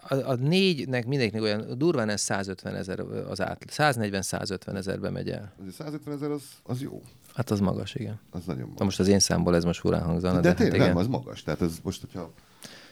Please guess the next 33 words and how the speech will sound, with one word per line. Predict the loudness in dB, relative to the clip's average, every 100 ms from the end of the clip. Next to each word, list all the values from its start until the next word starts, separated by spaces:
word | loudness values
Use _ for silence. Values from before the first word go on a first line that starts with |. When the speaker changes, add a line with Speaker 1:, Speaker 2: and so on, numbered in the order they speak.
| -20 _ -6
Speaker 2:
van | -2
erre, | 0 0
van | 0 2
erre | 4
Speaker 1:
Több, | 6
mint, | 4
Speaker 2:
kereslet? | 0 6
Speaker 1:
több, | 6
mint | 8 6 4 4
Dan | 2 2
Brown | 2 -2 -2
Magyarországon. | -2 -2 -2 -4 -4 -4 -2
Tehát | 0
egy, | 2 4
oké, | 2 2
tehát | 0 -2 -4 -2
egyébként | 2 2 0
két | 2 4 4
ország | 2 0 -4 -2
van, | -4
amennyire | -4 -2 -2 -2 -4
most | -6 -12
ezt | -12
a | -10
kiadótól | -8 -8 -8 -8
tudom, | -8 -8 -6
tehát | -8
két | -4 -4 -2
ország | -4 -4 -6 -6 -6
van, | -4 -4 -6
ahol | -8 -6 -4
a | -2 -2 -4 -14 _ _ _
helyi | 0 2 4 0